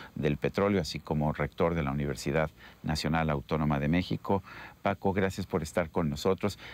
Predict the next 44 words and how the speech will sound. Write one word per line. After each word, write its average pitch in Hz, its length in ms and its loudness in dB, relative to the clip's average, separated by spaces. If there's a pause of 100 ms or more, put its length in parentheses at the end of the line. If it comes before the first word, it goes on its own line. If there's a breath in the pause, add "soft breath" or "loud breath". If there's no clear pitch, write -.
(120)
Has - 160 0
escrito 143 500 0
sobre 82 360 0
el 78 120 0
tema. 82 400 2 (300 loud breath)
Primero, 123 320 4
vamos 147 320 2
a 127 80 2
dimensionarlo. 90 680 4
Hay 117 100 4
una 156 160 4
parte 120 400 0
que 98 200 2
es - 140 -2 (300 loud breath)
dejar 110 360 2
de 107 100 0
cobrar 92 320 2
un 90 120 4
impuesto, 104 460 2
hay 95 80 4
otra 95 200 0
parte 85 360 -2
que, - 340 -4
que - 100 -2
ha 78 60 4
sido 85 240 2
un 87 80 4
subsidio 78 560 0 (380 loud breath)
directo. 76 640 0 (340 loud breath)
Eh, 80 400 2
¿qué - 140 0
tanto 120 400 2
es 90 100 -2
cada 87 220 0
cosa 98 320 -2
y - 20 0
qué 113 160 0
tanto 110 460 0
significa 82 600 -2
en 76 80 0
término 80 380 2
total 71 320 -2
de 67 80 0
valor? 64 320 0